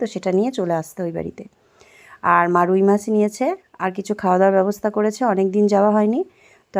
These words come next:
আজকে গিয়ে খাওয়া দাওয়া করে ওই বাড়ির থেকে যেন আমরা তারপরে আসি। তা আমি বললাম,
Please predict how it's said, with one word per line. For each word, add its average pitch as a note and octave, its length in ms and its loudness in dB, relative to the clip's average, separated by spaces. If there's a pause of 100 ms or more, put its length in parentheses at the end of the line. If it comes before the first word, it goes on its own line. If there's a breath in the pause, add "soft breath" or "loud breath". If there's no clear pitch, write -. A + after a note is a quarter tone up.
আজকে F#3+ 260 -4
গিয়ে G#3+ 200 0
খাওয়া F3+ 220 0
দাওয়া G3+ 220 2
করে A3+ 200 0
ওই A3 100 2
বাড়ির G3 240 -2
থেকে G3+ 200 -2
যেন G#3 120 0 (400)
আমরা F#3+ 260 -4
তারপরে F3+ 280 -2 (160)
আসি। - 220 -14 (720 soft breath)
তা - 80 -18
আমি B3+ 120 0
বললাম, C4 160 0